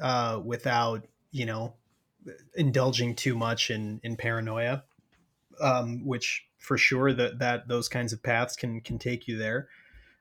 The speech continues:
Um, but yeah, I mean, I think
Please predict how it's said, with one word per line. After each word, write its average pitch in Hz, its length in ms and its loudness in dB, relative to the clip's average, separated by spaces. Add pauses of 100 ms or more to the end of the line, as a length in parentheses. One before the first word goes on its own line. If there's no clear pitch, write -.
(120)
Um, 117 540 2 (380)
but 147 460 10 (100)
yeah, 208 420 4
I 139 80 4
mean, 147 180 6
I 147 80 10
think 147 240 4